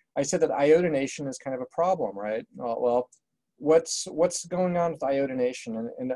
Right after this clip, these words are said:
uh, it's, uh, it's not a reaction that'll occur. So that's, the big X means we can't do it. So if you look at the trends here, you know, iodine is a very weak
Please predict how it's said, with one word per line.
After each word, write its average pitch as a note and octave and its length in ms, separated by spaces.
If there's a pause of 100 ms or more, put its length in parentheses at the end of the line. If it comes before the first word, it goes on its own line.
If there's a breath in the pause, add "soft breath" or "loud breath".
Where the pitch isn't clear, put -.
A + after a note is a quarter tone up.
uh, B2+ 220
it's, - 380
uh, A2 440
it's C#3 140
not D3 180
a E3+ 40
reaction C3+ 400
that'll A2+ 180
occur. G#2 360
So A2 220 (120)
that's, - 200 (160)
the B2+ 100
big D3 160
X B2+ 300
means A#2 220
we A2 60
can't A2+ 220
do A2 160
it. G#2 120 (640 soft breath)
So D3 500 (180)
if C#3+ 120
you E3 80
look F#3 160
at F#3 80
the E3+ 80
trends D#3+ 500
here, D3+ 380
you C#3+ 140
know, C3 180 (100)
iodine D#3+ 560
is C3 160
a A#2+ 60
very C3 260
weak B2+ 240